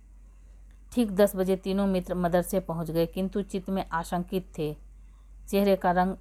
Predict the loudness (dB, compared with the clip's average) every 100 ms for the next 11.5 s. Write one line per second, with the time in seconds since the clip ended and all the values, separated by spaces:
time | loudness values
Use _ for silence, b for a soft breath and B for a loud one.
0 | -2 0 0 -2 -6 -6 -10 -14 -16 -20
1 | b b b b -12 0 0 2 0 0
2 | 0 0 2 0 0 -2 -2 0 0 2
3 | -2 -2 -2 0 0 -2 -4 -4 -4 -6
4 | -6 -6 -6 -8 -8 -8 -8 b b b
5 | -6 2 4 4 2 0 0 0 -2 0
6 | 2 0 -6 -4 0 0 0 -2 -2 -2
7 | -2 -2 -2 0 -2 -2 -2 0 -2 -10
8 | -4 -4 -4 -6 -8 -10 b b b b
9 | b 0 4 4 4 0 0 2 0 0
10 | 4 6 6 2 -10 4 4 6 2 2
11 | 2 2 0 -2 -6